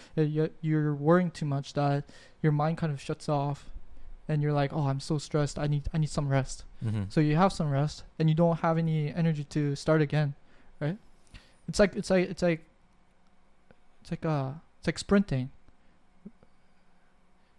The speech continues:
Speaker 1: and it's, it's, it's easier to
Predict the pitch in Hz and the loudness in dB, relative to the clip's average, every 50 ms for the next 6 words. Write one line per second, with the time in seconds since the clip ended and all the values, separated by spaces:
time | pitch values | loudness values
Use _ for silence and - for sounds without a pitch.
0 | _ _ - 156 147 143 147 160 - 165 - - 202 196 190 175 - - - - | _ _ -4 -2 0 0 -2 -2 -6 -8 -8 -8 -8 -8 -8 -8 -10 -12 -14 -16
1 | _ _ - - - - - - - 196 196 196 214 233 208 - - - 196 185 | _ _ -20 -18 -16 -14 -12 -4 0 2 2 2 4 2 2 0 2 2 4 4
2 | 175 170 160 156 151 156 | 6 4 4 2 -2 -4